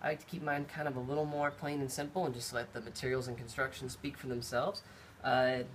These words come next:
the pants are gonna look a little bit like this. We're actually changing the material a little bit, but we're doing some thicker belt buckles. I, I don't know why people don't just make 'em thicker. It seems like that would help. So, uh, we're doing that.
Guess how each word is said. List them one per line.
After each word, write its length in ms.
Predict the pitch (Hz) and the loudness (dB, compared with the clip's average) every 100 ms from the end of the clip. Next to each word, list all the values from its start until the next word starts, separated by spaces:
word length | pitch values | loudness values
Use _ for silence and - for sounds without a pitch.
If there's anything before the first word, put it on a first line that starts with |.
| - | -12
the 60 | 127 | -8
pants 380 | 160 160 160 | 0 0 0
are 40 | 165 | -2
gonna 140 | 170 | 0
look 260 | 165 175 156 | 2 0 0
a 40 | |
little 300 | 170 196 196 | 2 4 4
bit 160 | 185 165 | 2 -2
like 180 | 180 180 | -2 2
this. 300 | 185 185 165 | 2 0 4
We're 100 | 156 | 4
actually 220 | 156 - | 4 -4
changing 320 | - 147 147 | -4 -4 0
the 60 | 139 | -2
material 420 | 131 - 139 139 | -2 0 0 2
a 40 | |
little 140 | 139 135 | 0 -2
bit, 240 | 139 139 - | 0 -2 0
but 200 | 127 113 - - - | 2 2 0 -18 -6
we're 80 | 131 | 0
doing 240 | 135 139 | 4 4
some 160 | 131 120 | 4 -4
thicker 400 | - 135 127 147 | -2 -2 4 4
belt 320 | 127 123 131 | 6 2 2
buckles. 500 | 135 127 131 131 131 | -2 -2 -2 -2 -2
I, 140 | 113 117 | -4 -2
I 40 | 123 | -2
don't 140 | 131 | -2
know 160 | 113 104 | -4 -4
why 360 | 107 110 110 101 | -2 2 0 -2
people 220 | 117 - | -10 -4
don't 140 | 117 92 | -4 -4
just 160 | - | -8
make 180 | 107 101 | -8 -8
'em 80 | 90 - | -12 -8
thicker. 220 | 107 113 | -8 -4
It 160 | 101 87 | -6 -6
seems 280 | - 107 104 | -8 -8 -8
like 160 | 101 | -8
that 160 | 110 98 | -8 -8
would 80 | 92 - - | -8 -14 -8
help. 280 | 110 104 104 - - - | -2 0 -2 -8 -14 -12
So, 380 | - 135 123 120 | 2 8 10 10
uh, 280 | 120 117 117 120 - - | 10 10 10 4 -8 -4
we're 100 | 131 | 2
doing 320 | 143 147 139 | 8 8 8
that. 340 | 143 143 139 | 6 6 4